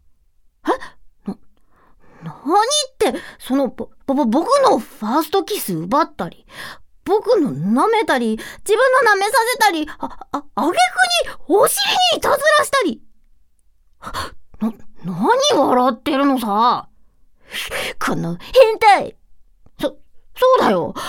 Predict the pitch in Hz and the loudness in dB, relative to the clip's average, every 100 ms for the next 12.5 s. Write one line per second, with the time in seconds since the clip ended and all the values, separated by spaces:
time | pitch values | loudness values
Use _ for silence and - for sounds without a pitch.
0 | - - - 202 285 359 - 330 415 359 | -12 -14 -6 -2 2 2 4 2 4 2
1 | - - 554 539 508 480 427 403 311 165 | 0 0 2 4 6 6 6 4 0 -4
2 | _ _ - - - - - 784 - 160 | _ _ -20 -12 -12 -10 -2 0 0 -4
3 | 226 - - - - 190 151 165 - - | -6 -6 -12 -10 -8 -6 -10 -4 0 2
4 | 320 311 294 254 226 170 151 - _ _ | 2 2 2 0 -4 -4 -6 -8 _ _
5 | - - 494 494 240 269 233 - - - | -18 -6 0 2 2 0 -2 -4 -12 -16
6 | - 453 453 415 415 370 349 330 226 214 | -2 2 2 2 0 0 -2 -2 -4 -4
7 | - 339 392 - - 254 - 220 175 196 | 0 2 2 0 0 0 0 -2 -2 0
8 | 349 262 165 208 415 415 - 320 294 349 | 0 0 -2 4 4 4 0 2 4 2
9 | 330 208 - - - - - 185 208 311 | 2 -4 -8 -20 -20 -14 -8 -6 -4 -2
10 | 269 226 247 226 170 - - - - - | -2 0 0 2 0 -4 -14 -20 -20 -14
11 | 175 202 262 254 247 294 233 214 247 247 | -2 2 4 4 2 0 -2 0 2 4
12 | - 285 - 208 | 4 2 2 2